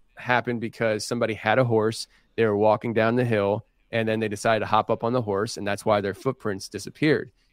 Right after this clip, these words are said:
Uh, the problem with that is when we walked back up the hill where we found the footprints,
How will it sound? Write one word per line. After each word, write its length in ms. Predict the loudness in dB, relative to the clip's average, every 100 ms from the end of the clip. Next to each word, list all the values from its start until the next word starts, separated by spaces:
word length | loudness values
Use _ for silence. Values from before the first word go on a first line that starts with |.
| _
Uh, 240 | 2 4 4
the 80 | 4
problem 340 | 6 8 6
with 120 | 0
that 220 | 4 4
is 220 | 2 -2 -4
when 120 | -4
we 80 | 0
walked 300 | 4 4 4
back 200 | 2 2
up 140 | -2
the 160 | -2 2
hill 460 | 4 6 6 2 -2
where 140 | -4
we 100 | -2
found 240 | 0 0
the 60 | 2
footprints, 560 | 2 2 2 -2 -2